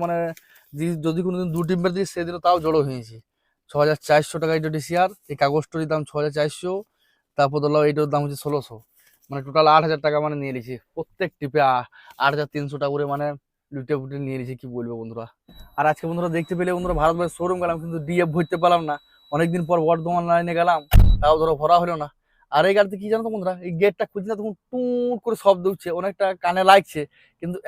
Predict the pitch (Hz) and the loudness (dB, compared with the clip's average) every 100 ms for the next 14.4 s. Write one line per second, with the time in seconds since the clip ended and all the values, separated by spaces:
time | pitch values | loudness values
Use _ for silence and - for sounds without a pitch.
0 | 170 156 175 - 208 170 180 170 185 190 | 0 0 -6 -4 -2 0 0 0 -2 -4
1 | 190 196 196 220 - - _ - 175 196 | -4 -4 -4 -4 -8 -20 _ 4 8 8
2 | 208 202 180 196 185 180 196 190 190 170 | 8 4 4 4 4 4 4 2 4 2
3 | 202 208 185 180 - 190 196 - 190 196 | 4 6 4 0 -2 -8 -8 -10 -6 -4
4 | 185 190 190 160 190 - 190 226 185 - | -4 -4 -2 -2 -4 -4 -6 -4 -4 -6
5 | _ _ - 170 196 185 175 220 220 214 | _ _ -6 -4 -4 -6 -2 -2 0 -2
6 | 202 - _ 170 175 180 175 170 160 180 | -4 -4 _ -6 -4 -4 -4 -4 -2 -4
7 | 165 190 165 175 165 156 135 120 - - | -2 -4 -2 -2 0 -2 -4 -6 -10 -18
8 | 113 _ _ _ 147 175 185 208 208 185 | -20 _ _ _ -4 -2 0 -2 -2 -4
9 | 196 - 180 202 214 - 208 240 202 180 | -4 -4 -4 -4 -6 -6 0 0 2 2
10 | 156 151 139 139 135 135 165 131 135 _ | 0 -2 -2 -2 -4 -4 -6 -6 -10 _
11 | - - 123 - 143 185 170 180 180 180 | -20 -8 -8 -6 0 0 0 -4 -4 -2
12 | 175 175 170 165 165 165 160 160 160 170 | -2 -2 -4 -6 -6 -4 -4 -4 -6 -6
13 | 147 151 151 180 190 202 185 175 - 190 | -8 -12 -6 -4 0 2 2 2 -2 -4
14 | 190 190 185 175 | -4 -4 -2 -2